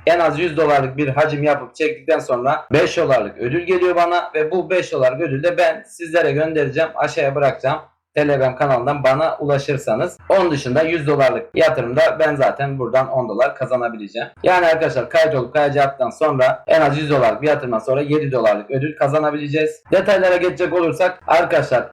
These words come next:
ödüller etkinlik sona erdikten sonra yedi iş gün içerisinde dağıtılacaktır. Siz de ailenizi buraya kendinize referans yapabilirsiniz. Yani yirmi iki Haziran'da bitecek ve en, en geç yirmi dokuz, otuz Haziran civarı ödüller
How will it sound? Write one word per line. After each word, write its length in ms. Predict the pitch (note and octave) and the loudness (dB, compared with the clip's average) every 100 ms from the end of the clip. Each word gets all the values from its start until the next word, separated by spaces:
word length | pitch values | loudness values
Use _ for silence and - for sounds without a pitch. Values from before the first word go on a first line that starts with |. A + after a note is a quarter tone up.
| - | -2
ödüller 380 | G3 E3 C#3+ D#3+ | 0 0 2 2
etkinlik 340 | E3+ - D#3 C#3 | 2 0 -4 0
sona 220 | E3+ D#3 | 0 2
erdikten 280 | C#3+ C#3 C#3 | 0 -2 -4
sonra 220 | B2+ C#3 | -2 -2
yedi 260 | C#3+ D3 | -2 -2
iş 180 | E3 D3 | -2 -4
gün 100 | D3+ | -6
içerisinde 400 | C#3 D3 C#3+ D#3 | -2 -2 -2 0
dağıtılacaktır. 640 | C3 A#2 - G#2+ A2 - C3+ | 2 2 -4 -4 -4 -4 -14
Siz 280 | - E3 | -10 -2
de 80 | C#3 | 2
ailenizi 520 | C3+ C3 C3+ B2+ B2 | 4 2 -2 -4 -6
buraya 240 | C3+ C3 B2 | -2 0 0
kendinize 340 | C3 A#2+ A2+ | -2 -2 -2
referans 400 | G#2+ B2+ A#2+ A2 | -2 0 -2 -2
yapabilirsiniz. 680 | B2+ C3+ C3 C#3+ C#3+ D#3 D3+ | -2 0 -2 -6 -4 -6 -4
Yani 300 | - D3+ C3+ | 0 2 2
yirmi 180 | D#3+ E3 | 0 -2
iki 160 | D3+ D#3 | 0 0
Haziran'da 500 | C#3+ C#3 C3+ G#2+ A2 | 2 2 0 -2 -6
bitecek 480 | C#3+ D3+ E3 D#3+ E3 | -10 -4 -4 -2 0
ve 40 | |
en, 380 | D#3 D#3 C#3+ C3+ - C3+ | 2 0 -2 -8 -4 -2
en 180 | D3 A#2 | -2 -2
geç 320 | C#3 D3+ - | -4 -6 -6
yirmi 300 | C#3+ C3+ B2+ A#2+ - | -2 -2 -2 -6 -6
dokuz, 360 | B2 - C#3+ C#3 | -6 -4 -8 -2
otuz 280 | - E3+ D3+ | 0 0 2
Haziran 360 | C3+ A#2 A#2 C3 | 2 2 -2 -2
civarı 480 | D3+ B2+ A#2+ F3 - _ - | 0 2 2 -2 -6 _ 0
ödüller 640 | E3+ C#3 B2+ E3 - | 2 2 2 0 0